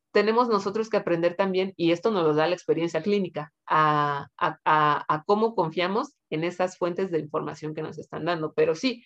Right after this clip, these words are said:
algo que nosotros solemos hacer en la práctica, en la práctica clínica, y qué bueno que lo mencionas,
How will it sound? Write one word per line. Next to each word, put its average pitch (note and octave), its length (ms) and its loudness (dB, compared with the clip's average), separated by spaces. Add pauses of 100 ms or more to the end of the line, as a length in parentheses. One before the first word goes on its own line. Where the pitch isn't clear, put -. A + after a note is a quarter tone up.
(420)
algo G3 380 4
que G3 100 -2
nosotros F3+ 460 -2
solemos F3 360 0
hacer E3 220 -2
en F3 80 0
la D#3 140 0
práctica, D#3 380 -8
en D#3 140 -2
la D3+ 100 -2
práctica E3+ 380 -6
clínica, G3 460 -4 (380)
y F3 100 -2
qué D#3+ 120 2
bueno D3+ 280 0
que D3+ 80 -6
lo D#3+ 120 -6
mencionas, F#3+ 580 -2